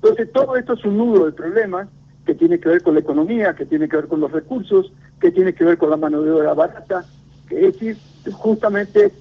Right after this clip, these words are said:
son los planes que tienen que ver con la competencia intercapitalista entre Estados Unidos,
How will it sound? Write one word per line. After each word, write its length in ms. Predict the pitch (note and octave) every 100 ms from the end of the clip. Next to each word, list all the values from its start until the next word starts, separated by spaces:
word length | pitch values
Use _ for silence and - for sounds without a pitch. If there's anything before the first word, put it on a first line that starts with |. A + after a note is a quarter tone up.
| -
son 320 | - F#3+ G3 -
los 200 | F#3+ F#3
planes 420 | G3+ F#3+ F#3+ G3+ - - -
que 300 | - E3+ - -
tienen 240 | F#3 F#3
que 100 | E3+
ver 140 | F3 F3
con 120 | E3+
la 120 | E3
competencia 640 | E3 D#3 D#3+ G3 F#3+ -
intercapitalista 1300 | F3 E3+ F3 D#3+ D3 C#3+ D#3+ D#3 F#3 G3+ G3 - G3+ G#3
entre 220 | D#3 D#3
Estados 360 | D3 F#3+ G3 G#3+
Unidos, 480 | G#3 F#3 F#3+ G3